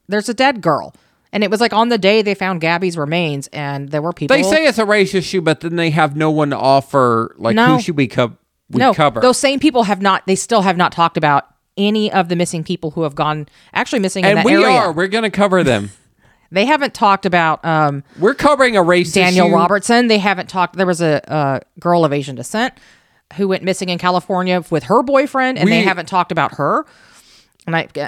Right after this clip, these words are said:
Speaker 1: I apologize for not knowing her name off the top of my
Speaker 2: Not
Speaker 1: head.
Speaker 2: to pat our backs, but this weekend we're talking about a race issue of invisible people, people who were just disregarded by history.
Speaker 1: Mm-hmm.
Speaker 2: It's actually hard, been hard to research because it's hard to find their fucking names.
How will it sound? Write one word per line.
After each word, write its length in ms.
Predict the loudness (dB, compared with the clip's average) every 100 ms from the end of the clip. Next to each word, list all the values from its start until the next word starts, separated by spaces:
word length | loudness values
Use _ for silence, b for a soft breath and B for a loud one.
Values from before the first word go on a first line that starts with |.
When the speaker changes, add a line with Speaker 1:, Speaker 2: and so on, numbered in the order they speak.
| -6
Speaker 1:
I 60 | -6
apologize 500 | -2 0 2 2 0
for 100 | 2
not 180 | 2 2
knowing 200 | 0 -2
her 100 | -4
name 240 | -4 -4
off 100 | -6
the 60 | -8
top 220 | -8 -8
of 100 | -6
my 80 | -2
Speaker 2:
Not 200 | 2 2
Speaker 1:
head. 60 | 0
Speaker 2:
to 80 | 0
pat 240 | 0 2
our 100 | 2
backs, 380 | 2 0 -2 -2
but 240 | -2 -2 _ -8
this 360 | -2 -2 -4
weekend 440 | -6 -4 -2 -4 -2
we're 80 | -4
talking 400 | -4 -4 -6 -8
about 180 | -10
a 60 | -10
race 320 | -10 -10 -12
issue 260 | -14 -14 -10
of 160 | -6 -2
invisible 600 | -2 -2 -6 -4 -6 -6
people, 380 | -4 -6 -4 -8
people 360 | -6 -4 -4
who 120 | -6 -6
were 180 | -6
just 380 | -6 -10 -12 _
disregarded 560 | -8 -6 -4 -2 0 0
by 140 | -2
history. 480 | -2 -6 -6 -10 -10 -10
Speaker 1:
Mm-hmm. 320 | -6 -6 -6
Speaker 2:
It's 120 | 0
actually 240 | 0 0
hard, 320 | 0 2 0 2
been 140 | 2
hard 220 | 4 4
to 40 | 4
research 480 | 2 2 0 -2
because 240 | -4 -4 -4
it's 120 | -2
hard 160 | -2 0
to 40 |
find 220 | -2 -4
their 60 | -4
fucking 340 | -4 -2 0
names. 500 | -2 -2 -6 -8 -14